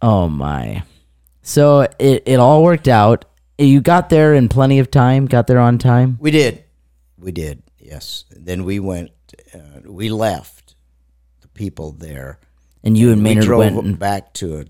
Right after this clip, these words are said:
Speaker 2: little town and parked at a supermarket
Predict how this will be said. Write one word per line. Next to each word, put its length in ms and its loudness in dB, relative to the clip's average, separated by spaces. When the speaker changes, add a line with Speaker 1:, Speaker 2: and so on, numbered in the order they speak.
Speaker 2:
little 260 -16
town 500 -14
and 120 -20
parked 340 -10
at 160 -14
a 60 -18
supermarket 840 -14